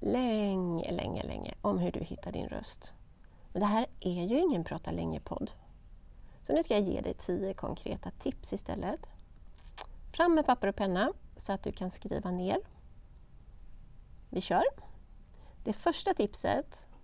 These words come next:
är: inspireras av andra, men kopiera inte. Det andra tipset: var du. Alltså, var sann mot dig själv.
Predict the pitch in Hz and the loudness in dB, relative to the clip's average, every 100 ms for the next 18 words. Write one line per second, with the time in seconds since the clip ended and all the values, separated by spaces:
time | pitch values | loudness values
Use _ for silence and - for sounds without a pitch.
0 | - - 190 - - - - - - 269 | -4 2 2 2 -2 -10 -20 -2 6 8
1 | 285 - 277 277 262 254 247 226 208 180 | 8 4 4 6 6 6 4 6 6 6
2 | - - - 214 202 - 196 202 214 208 | 2 2 0 2 4 2 4 6 8 8
3 | 208 202 - - - - - - - - | 4 2 -2 -6 -10 -16 -18 -18 -20 -20
4 | - - - - - - - - - - | -18 -16 -16 -18 -18 -18 -18 -16 -16 -16
5 | - - - - - - 208 247 294 277 | -16 -16 -14 -8 -4 2 4 6 4 4
6 | 269 - - 254 330 - - - - - | 2 2 4 4 4 -4 -12 -12 -12 -14
7 | - - - 185 233 247 190 247 254 - | -16 -10 2 6 8 8 6 6 4 -2
8 | - - - - - - - - - - | -16 -18 -20 -20 -20 -20 -20 -20 -18 -18
9 | - - - - - - 190 190 233 - | -18 -20 -20 -6 -6 -4 -2 0 -2 -4
10 | - 233 262 185 190 185 - - - | -2 0 2 0 -2 -6 -2 -2 -2